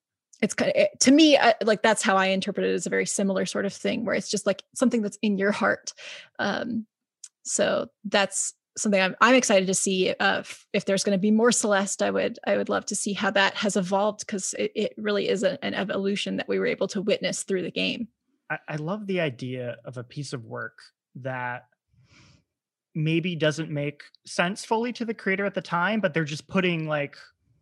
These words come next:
Speaker 2: what they're feeling and what, what's in their heart, like, on it. And then it's not until, like, years later that you look back on it and you're like,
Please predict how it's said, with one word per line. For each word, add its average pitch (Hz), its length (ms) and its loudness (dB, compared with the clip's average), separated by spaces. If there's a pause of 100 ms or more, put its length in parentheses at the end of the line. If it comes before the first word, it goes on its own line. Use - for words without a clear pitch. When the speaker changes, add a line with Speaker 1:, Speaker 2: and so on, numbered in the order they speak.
(180)
Speaker 2:
what 156 220 0
they're 160 100 2
feeling 139 720 -4
and 123 160 -6
what, 135 180 -6
what's 160 240 -6
in 165 60 -4
their 151 120 -4
heart, 143 360 -2
like, 139 180 -8 (140)
on 151 240 -2
it. 117 180 -8 (240)
And 143 160 -8
then 147 80 -8
it's - 180 -14
not 165 180 -2
until, 156 200 -6
like, 131 320 -6 (460)
years 143 480 -4
later 131 320 -8
that 131 180 -10
you 135 100 -10
look 127 200 -10
back 123 260 -10
on 117 160 -10
it 117 100 -16
and 120 80 -12
you're 117 120 -12
like, 113 260 -16